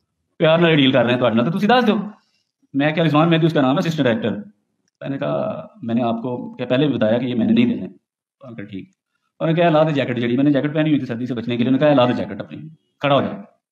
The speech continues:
jacket ला दी, खड़ा हो गया, कह रहे, "कुर्सी बन जा।" अब मुझे नहीं पता था कुर्सी बनना ये क्या है। मैं कहा, "ठीक है।" वो उन्होंने मुझे कुर्सी, किसी तरीके से कुर्सी बनाया, काफी देर इसी तरह मैं कुर्सी बना रहा। फिर अब ये जावेद जो है, ये उसी कमरे में है,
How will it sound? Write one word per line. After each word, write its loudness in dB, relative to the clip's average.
jacket -4
ला 4
दी, -2
खड़ा 2
हो 4
गया, -2
कह -14
रहे, 2
"कुर्सी 2
बन 2
जा।" -4
अब -8
मुझे 0
नहीं 2
पता 0
था -2
कुर्सी -6
बनना -4
ये -4
क्या 2
है। -2
मैं -4
कहा, 0
"ठीक 4
है।" -2
वो -2
उन्होंने 0
मुझे -2
कुर्सी, -4
किसी -4
तरीके -2
से -4
कुर्सी 0
बनाया, 2
काफी 2
देर 2
इसी -2
तरह 2
मैं 2
कुर्सी 0
बना 2
रहा। -4
फिर 2
अब 2
ये 4
जावेद 2
जो 4
है, 4
ये 2
उसी -2
कमरे 0
में -4
है, -14